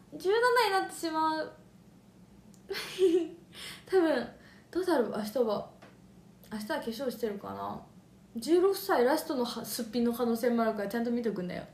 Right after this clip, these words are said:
わかんない。明日もメイクしないかもだけど。<laughs> さすがに当日、十七歳になった時の配信はメイクするけど。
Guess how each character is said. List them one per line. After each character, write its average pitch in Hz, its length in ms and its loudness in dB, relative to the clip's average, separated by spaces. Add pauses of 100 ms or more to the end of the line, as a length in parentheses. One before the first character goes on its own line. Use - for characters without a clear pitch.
(720)
わ 220 80 -6
か 233 120 0
ん 220 40 0
な 185 80 2
い。 202 60 0
明 - 60 -6
日 262 60 -2
も 226 140 -2
メ 208 100 2
イ 208 80 0
ク 208 80 -4
し 214 140 -6
な 196 100 0
い 185 60 -8
か - 100 -8
も 185 120 -10
だ - 100 -6
け 208 120 -8
ど。 - 200 -14
<laughs> - 80 -18
さ 349 80 -8
す 320 720 4
が 427 60 4
に 453 60 0 (180)
当 453 180 6
日、 392 160 -2 (460)
十 359 160 6
七 392 240 2
歳 277 200 2
に 220 260 -6 (360)
な - 80 -2
っ - 80 -4
た 226 80 -12
時 233 220 -2
の 202 100 -2
配 208 160 -2
信 208 180 -4
は 202 60 -2
メ 208 140 2
イ 190 40 -4
ク 196 60 -10
す - 140 -8
る 190 100 -4
け 190 120 -6
ど。 - 180 -10